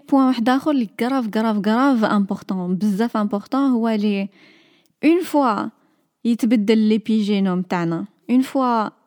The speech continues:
يكون عندنا هذاك، إذا ايماجينيتو سلسلة فيها لي بوندونتيف اللي حنا خدمناهم على حسب حياتنا،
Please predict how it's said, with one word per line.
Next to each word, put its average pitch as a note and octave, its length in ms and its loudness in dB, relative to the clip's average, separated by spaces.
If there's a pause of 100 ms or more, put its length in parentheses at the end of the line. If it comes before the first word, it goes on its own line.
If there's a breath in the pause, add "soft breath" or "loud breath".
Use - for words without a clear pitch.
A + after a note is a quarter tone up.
(160)
يكون G#3+ 220 -4
عندنا F#3+ 580 -2 (380 soft breath)
هذاك، G3+ 320 -4 (280)
إذا G3+ 180 -2
ايماجينيتو G3 600 -2
سلسلة F#3+ 340 -8
فيها F#3+ 220 -8
لي F#3 80 -6
بوندونتيف F#3 680 -8 (500)
اللي G3 80 -4
حنا A3 300 -2
خدمناهم F#3+ 540 -2
على F#3+ 180 -4
حسب G3+ 240 -6
حياتنا، F3+ 540 -4